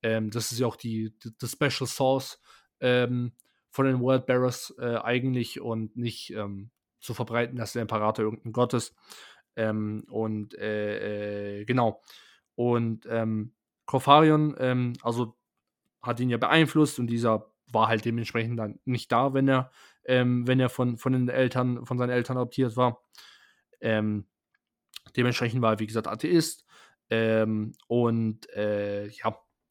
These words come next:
konnte dann im Endeffekt tatsächlich seine, seine Aufgabe, äh, erfüllen, und zwar die, wie gesagt, imperiale Wahrheit, ähm, zu, zu verbreiten und nicht irgendwas von Gott und, und Gott Imperator und whatever zu schwafeln. Ähm,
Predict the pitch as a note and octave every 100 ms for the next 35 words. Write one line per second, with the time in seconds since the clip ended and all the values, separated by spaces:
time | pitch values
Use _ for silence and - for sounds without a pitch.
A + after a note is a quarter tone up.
0 | _ - - D#3+ C#3 C#3+ C3+ C3+ C3+ C3
1 | - - - C3 B2 C#3+ B2+ C3+ B2 C3
2 | A#2+ A#2 A2+ A#2+ A2 A#2+ B2 B2+ A#2+ A#2
3 | A#2 _ _ - A2+ - A2 - A#2 A2+
4 | G#2+ - A2 G#2 G2 G2+ _ _ _ -
5 | A#2 A#2 A#2+ B2+ A2 G#2+ G#2+ G#2 G#2 A#2+
6 | A#2 A2+ A2 _ _ _ _ - A2+ A2
7 | G#2+ - A#2+ B2 - - C#3+ C3+ A#2 B2
8 | A#2+ B2 A#2 A#2+ A#2 - _ _ - A#2+
9 | A2+ A2+ B2+ A#2 A#2+ A2+ G#2+ G2 - G2+
10 | G2 A#2+ - B2 - G2+ G2 G2 _ -
11 | G#2 G2 G2 - - B2+ B2 A#2 A2 A2
12 | A2+ A2 G2+ G2+ G#2+ G#2 - - G2 G2+
13 | G#2 - _ - - - _ _ G#2+ G#2
14 | G2+ G2 G#2